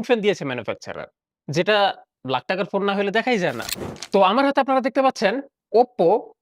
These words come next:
কে থার্টিন Turbo। অফার করছে MediaTek Dimensity eighty-four fifty প্রসেসর, অ্যাক্টিভ কুলিং ফ্যান যেটা আঠারো হাজার আরপিএম এ ঘোরে। আরো আছে সাত হাজার মিলিঅ্যাম্পিয়ার ব্যাটারি, একশো বিশ হার্টজের অ্যামোলেড ডিসপ্লে, ওয়াটারপ্রুফ, ড্রপ প্রুফ, স্ক্র্যাচ প্রুফ,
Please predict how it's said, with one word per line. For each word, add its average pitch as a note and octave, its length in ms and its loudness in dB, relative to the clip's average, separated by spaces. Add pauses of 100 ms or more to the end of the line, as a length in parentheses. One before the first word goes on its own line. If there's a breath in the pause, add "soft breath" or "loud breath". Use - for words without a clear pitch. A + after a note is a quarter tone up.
(240)
কে B3 100 4 (140)
থার্টিন F#3 360 0 (280)
Turbo। A#2+ 320 0 (500)
অফার C#4+ 220 4
করছে C#4 180 0 (100)
MediaTek B3 340 2 (100)
Dimensity D3+ 420 0 (200)
eighty-four B3 360 2 (100)
fifty G3+ 280 0
প্রসেসর, A#3 380 0 (420)
অ্যাক্টিভ - 300 0 (120)
কুলিং B3 260 2
ফ্যান A#3 220 2
যেটা F3 180 2 (200)
আঠারো A#3 260 0 (120)
হাজার E3 240 0 (100)
আরপিএম C#3 360 -4
এ - 100 -8
ঘোরে। F#2+ 200 -8 (340)
আরো C4+ 160 4
আছে D4 200 -2
সাত A#3+ 160 -4
হাজার A#3+ 220 2
মিলিঅ্যাম্পিয়ার A3 400 0
ব্যাটারি, G#3+ 300 2 (280)
একশো D#3 160 -6 (160)
বিশ C4 200 4
হার্টজের A3 280 2
অ্যামোলেড G3+ 320 0
ডিসপ্লে, G3+ 320 0 (360)
ওয়াটারপ্রুফ, B3 600 2 (420)
ড্রপ A#3 260 4 (160)
প্রুফ, B3+ 240 0 (460)
স্ক্র্যাচ A3+ 360 0 (140)
প্রুফ, C4 220 2